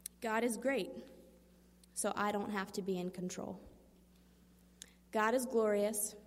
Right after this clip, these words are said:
so I don't have to fear others. God is good, so I don't have to look elsewhere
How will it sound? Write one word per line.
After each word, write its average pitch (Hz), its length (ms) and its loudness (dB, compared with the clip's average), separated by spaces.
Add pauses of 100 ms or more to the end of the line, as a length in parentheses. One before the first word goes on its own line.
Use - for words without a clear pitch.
(160)
so - 160 -6
I 214 100 2
don't 226 160 0
have 240 220 -2
to 247 100 -4
fear 247 280 0
others. - 520 -2 (1160)
God 208 240 2
is 196 220 -2 (100)
good, 202 440 2 (540)
so - 220 -2
I 214 160 2
don't 233 160 -2
have 233 240 -2
to 262 80 -2
look 226 280 0
elsewhere 180 600 -4